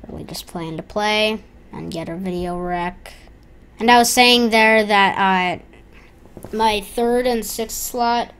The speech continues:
uh, was a mouse button. Hold on a second. Sorry about that. Uh, my second and third, er,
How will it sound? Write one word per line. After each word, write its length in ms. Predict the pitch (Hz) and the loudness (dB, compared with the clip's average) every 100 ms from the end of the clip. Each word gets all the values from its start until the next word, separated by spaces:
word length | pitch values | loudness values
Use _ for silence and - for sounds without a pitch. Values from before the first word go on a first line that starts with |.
| - | -10
uh, 300 | 180 180 180 | -6 -4 -4
was 120 | 190 | -4
a 80 | 180 | -6
mouse 360 | 170 180 202 | -6 -6 -6
button. 640 | - 214 220 - 240 247 254 - - - - - - - | -6 -4 -4 -6 -10 -10 -14 -20 -20 -20 -20 -20 -18 -14
Hold 140 | 233 | -12
on 160 | 170 139 | -10 -8
a 40 | |
second. 500 | 160 - 208 226 185 | -6 -4 -4 -4 -4
Sorry 420 | - - 262 262 254 | -6 0 6 6 6
about 320 | 254 226 - | 4 2 4
that. 380 | 254 247 240 - - - - - - - - - - - - - | 4 6 4 0 -16 -20 -20 -20 -20 -20 -20 -20 -20 -20 -14 -4
Uh, 220 | 226 220 208 | 4 6 6
my 140 | 208 | 4
second 420 | 202 233 233 233 | 4 2 2 2
and 220 | 220 214 | 2 2
third, 260 | 196 220 170 | 2 2 2
er, 380 | 151 147 220 | 0 0 0